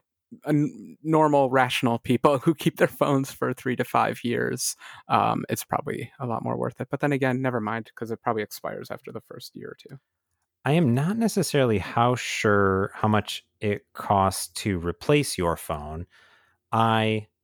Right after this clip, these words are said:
Speaker 2: assume that they give you a new one
Speaker 1: Hashtag question mark?
Speaker 2: for free. Now, I will say this,
Speaker 1: <laughs>
Speaker 2: for the D J I, uh,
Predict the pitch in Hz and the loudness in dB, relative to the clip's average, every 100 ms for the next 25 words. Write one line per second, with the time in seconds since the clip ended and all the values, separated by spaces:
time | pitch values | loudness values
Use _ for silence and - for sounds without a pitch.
0 | _ _ _ _ _ _ 110 - - - | _ _ _ _ _ _ -4 -4 -4 0
1 | 226 220 175 117 98 98 110 110 107 101 | 4 4 4 2 0 2 4 4 4 2
2 | 101 95 _ _ _ _ _ _ _ _ | 0 -6 _ _ _ _ _ _ _ _
3 | _ _ 139 104 107 120 123 123 123 123 | _ _ -16 -6 0 2 2 2 2 4
4 | 117 95 95 104 123 190 254 294 302 320 | 4 2 2 2 2 2 2 2 2 2
5 | 330 330 294 202 _ _ _ _ _ _ | 0 0 0 -2 _ _ _ _ _ _
6 | _ _ _ _ _ _ _ _ - 180 | _ _ _ _ _ _ _ _ -2 -2
7 | 160 - 165 - 180 156 202 262 269 277 | 0 0 0 0 -2 2 2 2 2 -2
8 | 277 220 - - 113 156 151 143 208 190 | -8 -12 -14 -18 0 4 6 6 6 6
9 | 156 135 98 - - 143 123 110 104 165 | 6 6 4 0 -2 2 2 2 0 0
10 | 196 196 - 113 135 123 123 - 113 131 | 0 0 -4 -2 2 4 2 0 0 4
11 | 113 78 80 104 - _ _ _ _ - | 2 0 -4 -6 -6 _ _ _ _ -14
12 | _ _ _ 107 104 95 | _ _ _ -2 0 0